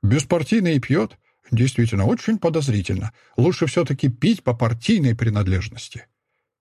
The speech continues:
Олейников с тоской посмотрел на Зорина, положил папку на скамейку и сделал ход на шахматной доске.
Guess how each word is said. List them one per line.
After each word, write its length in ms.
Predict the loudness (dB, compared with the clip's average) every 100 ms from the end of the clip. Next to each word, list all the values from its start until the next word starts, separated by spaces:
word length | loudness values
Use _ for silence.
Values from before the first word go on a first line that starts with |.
| -4
Олейников 560 | 0 2 2 0 0 -4
с 60 |
тоской 360 | -2 -2 0 -2
посмотрел 520 | -2 -2 -2 0 0
на 120 | 2
Зорина, 440 | 0 2 2 2 0
положил 440 | 0 0 0 0
папку 360 | 0 -2 -2 -2
на 80 | -2
скамейку 640 | 0 0 0 0 0 -2 _ _ _ -2
и 120 | 0
сделал 420 | 2 2 2 0
ход 300 | 0 -2 0
на 80 | -2
шахматной 540 | 0 -4 -2 -2 0
доске. 440 | 2 0 -4 -14